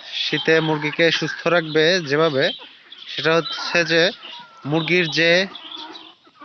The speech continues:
সবল ব্যাকটেরিয়া আছে, যেটা কার্যকারী ব্যাকটেরিয়া মুরগির, সেই কার্যকারী ব্যাকটেরিয়াকে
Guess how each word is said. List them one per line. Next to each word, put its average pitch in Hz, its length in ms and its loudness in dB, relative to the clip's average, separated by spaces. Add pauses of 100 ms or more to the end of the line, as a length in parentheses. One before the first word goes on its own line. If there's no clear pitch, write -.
(180)
সবল 175 600 2
ব্যাকটেরিয়া 170 580 2
আছে, 143 380 0 (960)
যেটা 143 540 2
কার্যকারী 170 520 2
ব্যাকটেরিয়া 156 560 2
মুরগির, 139 400 0 (640)
সেই 147 460 0
কার্যকারী 175 640 2
ব্যাকটেরিয়াকে 170 840 2